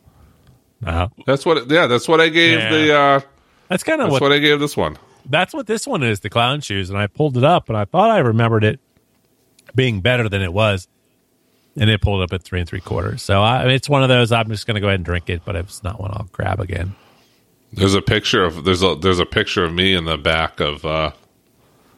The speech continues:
Speaker 2: of your photograph.
Speaker 1: My clown shoes, yeah.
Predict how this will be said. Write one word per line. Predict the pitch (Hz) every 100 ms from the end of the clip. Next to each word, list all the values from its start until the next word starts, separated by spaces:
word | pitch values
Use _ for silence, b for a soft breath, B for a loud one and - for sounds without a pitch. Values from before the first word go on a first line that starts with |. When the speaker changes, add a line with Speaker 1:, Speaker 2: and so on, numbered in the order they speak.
| b b _ _ -
Speaker 2:
of | 76
your | 78
photograph. | - 87 85 80 73 73
Speaker 1:
My | 101 98
clown | - 117 165
shoes, | - 107 92
yeah. | 101 139